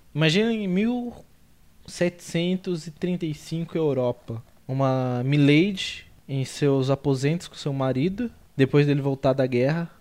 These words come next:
ele fala, "Ó, milady, vamos,"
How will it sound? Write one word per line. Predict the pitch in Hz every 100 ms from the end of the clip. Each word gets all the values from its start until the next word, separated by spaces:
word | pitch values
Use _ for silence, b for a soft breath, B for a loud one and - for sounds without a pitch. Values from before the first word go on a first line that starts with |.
| -
ele | 131
fala, | - 135 -
"Ó, | 185 220 185
milady, | 139 135 123 127 117 117 - - - _ _ _ -
vamos," | 123 135 196 214 180 - - -